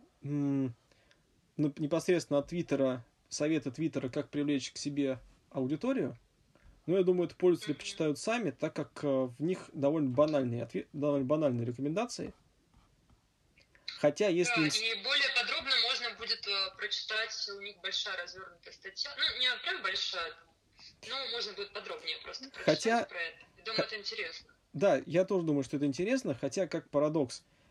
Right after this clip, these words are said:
Speaker 1: а, многие бренды дают очень банальные советы, как, э, себя вести для того, чтобы у вас был больше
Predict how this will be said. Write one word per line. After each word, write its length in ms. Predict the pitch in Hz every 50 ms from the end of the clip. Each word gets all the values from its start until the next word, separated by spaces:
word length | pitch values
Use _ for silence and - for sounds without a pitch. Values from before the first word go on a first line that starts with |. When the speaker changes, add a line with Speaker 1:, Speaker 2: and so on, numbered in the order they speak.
| _ _
Speaker 1:
а, 160 | 156 135 131 127
многие 420 | 123 143 190 196 165 156 160 151
бренды 380 | 139 135 175 214 233 226 190 151
дают 360 | 123 135 151 156 135 - -
очень 200 | 143 - - 135 127
банальные 400 | 147 156 165 160 143 131 127 123
советы, 560 | - - 139 156 202 240 - 185 127 - - _ _ _ _ _ _ _ _ _
как, 300 | 156 165 180 - - 165
э, 220 | 147 135 131 131
себя 260 | 120 - 135 156 151
вести 420 | 131 135 135 - - 214 226 240 190
для 120 | 147 127
того, 160 | 127 131 147
чтобы 320 | 143 - - 139 127 127 123
у 20 |
вас 180 | 131 135 127 127
был 200 | 127 127 120 113
больше 420 | 123 139 131 123 - - -